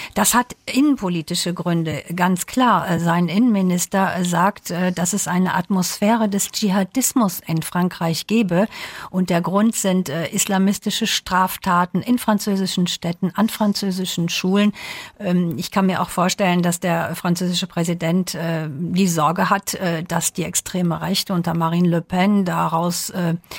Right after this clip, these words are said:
äh, daraus Nutzen, äh, ziehen kann.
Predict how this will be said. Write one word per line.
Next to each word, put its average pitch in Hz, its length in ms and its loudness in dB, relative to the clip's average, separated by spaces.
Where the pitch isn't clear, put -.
äh, 160 440 -6
daraus 170 680 -4
Nutzen, 208 480 2
äh, 180 180 -2
ziehen 180 420 2
kann. 214 380 2